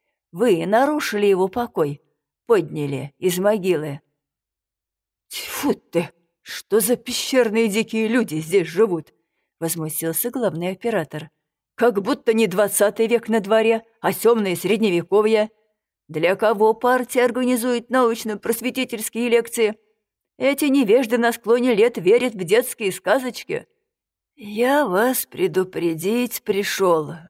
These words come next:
еле добрался до сюда, а вы..."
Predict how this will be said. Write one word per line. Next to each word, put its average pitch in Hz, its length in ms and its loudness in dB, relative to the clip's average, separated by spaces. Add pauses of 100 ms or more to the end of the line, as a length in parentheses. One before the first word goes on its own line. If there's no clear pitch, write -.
(100)
еле 185 460 0
добрался 175 920 0
до 180 220 -2
сюда, 165 760 -2
а 170 280 -4
вы..." 240 580 -6